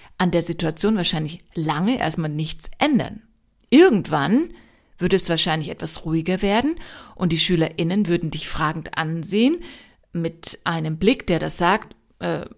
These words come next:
und was machen wir jetzt?" Also das hab ich alles schon erlebt.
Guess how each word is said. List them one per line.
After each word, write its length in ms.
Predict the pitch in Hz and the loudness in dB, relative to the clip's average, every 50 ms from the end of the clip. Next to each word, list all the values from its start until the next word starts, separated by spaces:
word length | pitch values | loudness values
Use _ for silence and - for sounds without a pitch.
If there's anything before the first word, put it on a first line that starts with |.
| _ | _
und 180 | - 196 170 - | -2 0 0 2
was 140 | 185 170 190 | 2 4 4
machen 320 | 214 175 - - 185 160 | 4 4 4 0 0 -2
wir 80 | 147 151 | -2 -4
jetzt?" 640 | - - - 269 466 - - - - - - - _ _ _ _ _ _ _ _ _ _ _ - - - - 208 | -2 -2 -2 -4 -2 -2 -4 -6 -6 -8 -16 -20 _ _ _ _ _ _ _ _ _ _ _ -20 -20 -16 -4 -2
Also 160 | - 170 175 | 0 0 2
das 200 | 165 190 185 - | 2 0 2 0
hab 180 | 196 - - - | 0 -2 -2 -2
ich 320 | 240 277 - - - - - | -2 -2 -2 -4 -2 4 6
alles 260 | 220 220 190 170 - | 6 8 6 6 4
schon 140 | - - - | 0 -2 -6
erlebt. 520 | - 143 139 127 117 120 - _ - - | -10 -10 -10 -10 -10 -12 -14 _ -20 -20